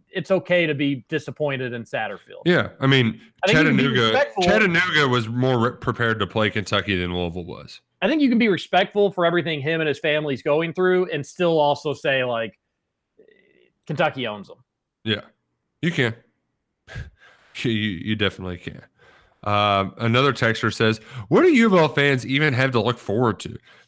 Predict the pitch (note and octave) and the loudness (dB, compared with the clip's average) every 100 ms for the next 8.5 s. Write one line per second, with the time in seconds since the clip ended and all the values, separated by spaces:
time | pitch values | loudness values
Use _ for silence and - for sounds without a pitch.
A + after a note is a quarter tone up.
0 | _ B2+ G#3+ D#3+ - B2+ C3 B2+ B2 A2 | _ 2 2 2 0 2 4 2 2 0
1 | G#2+ F#2+ G2+ F#2 - - G2 G2 G2 F2+ | 0 0 0 0 -4 -2 0 0 -2 -4
2 | F2+ A2 B2 A2+ - F#4 D4 D3+ F#3 - | -6 0 0 2 0 0 2 2 2 -2
3 | _ _ _ G3+ C4+ B3+ A3 A#3+ G#3 C4+ | _ _ _ 0 2 2 4 2 4 4
4 | C4+ A3+ G3 F3+ B3 B3 C4 B3+ F#3 B3 | 4 2 -2 2 2 4 2 2 2 2
5 | A#3+ B3 B3+ B3 B3 A#3 G3 A#3+ A3+ B3+ | 2 4 2 2 2 2 2 2 4 2
6 | C4 B3+ G#3 B3+ A#3 D#4 E4+ - - B2 | 2 0 2 0 2 0 0 -2 -2 -10
7 | F2+ - - _ - B2+ E3+ A#3 G2 - | -10 -18 -20 _ -2 2 4 2 -2 -10
8 | _ _ - A#2 A#2 | _ _ -4 0 0